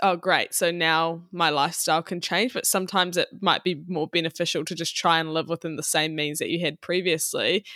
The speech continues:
if it, if that's what makes you happy, um, and then you'll end up more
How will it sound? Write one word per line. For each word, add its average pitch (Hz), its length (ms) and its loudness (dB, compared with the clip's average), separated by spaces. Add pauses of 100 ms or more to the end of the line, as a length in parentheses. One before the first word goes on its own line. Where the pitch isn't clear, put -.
if - 160 -2
it, - 220 2
if - 180 0
that's - 240 0
what - 140 -2
makes 170 240 -4
you 165 100 -4
happy, 170 480 -4 (360)
um, 165 420 4 (140)
and 165 760 0
then 175 300 0
you'll 160 480 0 (340)
end 185 220 2
up - 120 0
more 170 300 0